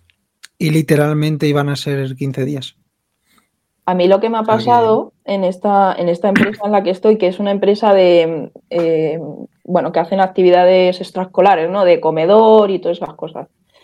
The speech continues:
Speaker 2: Y entonces me han cogido, pero me han hecho un contrato, primero,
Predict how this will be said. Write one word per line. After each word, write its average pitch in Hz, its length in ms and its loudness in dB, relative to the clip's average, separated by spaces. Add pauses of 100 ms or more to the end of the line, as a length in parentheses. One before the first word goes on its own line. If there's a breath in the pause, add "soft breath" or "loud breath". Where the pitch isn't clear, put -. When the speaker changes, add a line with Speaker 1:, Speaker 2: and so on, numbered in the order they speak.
(320 soft breath)
Speaker 2:
Y 196 80 -6
entonces 196 260 2
me 233 100 2
han 233 120 2
cogido, 233 600 0 (560 soft breath)
pero 214 180 4
me 214 120 2
han 233 80 2
hecho 247 200 0
un 254 80 0
contrato, 254 720 0 (880)
primero, 208 600 2